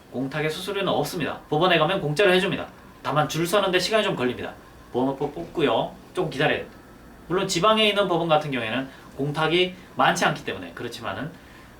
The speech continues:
어, 서울중앙지방법원 같은 경우에는 공탁할 사람이 너무 많아가지고, 어, 좀 번호표 뽑고 기다리는데 좀 시간이 걸릴 뿐이지 공탁은 순조롭게 잘 됩니다. 공탁 공무원들도 아주 친절하셔가지고 내가 어떤 서류가 미비했는지 그런 것도 친절히 알려주십니다.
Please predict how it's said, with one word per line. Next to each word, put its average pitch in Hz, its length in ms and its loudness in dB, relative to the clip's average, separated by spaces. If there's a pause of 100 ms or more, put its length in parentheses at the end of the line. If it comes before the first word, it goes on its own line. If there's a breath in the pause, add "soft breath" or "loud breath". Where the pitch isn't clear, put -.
어, 98 260 -8
서울중앙지방법원 180 920 4
같은 120 220 -2
경우에는 107 220 -8
공탁할 156 400 2
사람이 160 240 0
너무 156 180 4
많아가지고, 107 600 2 (320 loud breath)
어, 92 240 -8
좀 104 140 -14
번호표 160 480 -2
뽑고 180 280 -2
기다리는데 175 460 2
좀 143 180 -2
시간이 143 300 -2
걸릴 104 240 -4
뿐이지 95 480 -8 (260 loud breath)
공탁은 139 360 -4
순조롭게 175 360 0
잘 127 220 -2
됩니다. 104 380 -4 (840 loud breath)
공탁 175 320 2
공무원들도 175 880 2 (160)
아주 190 260 4
친절하셔가지고 107 1000 0 (380 loud breath)
내가 123 220 0
어떤 202 380 2
서류가 185 500 4
미비했는지 143 760 0
그런 123 180 -6
것도 127 220 -4
친절히 202 360 2
알려주십니다. - 600 -2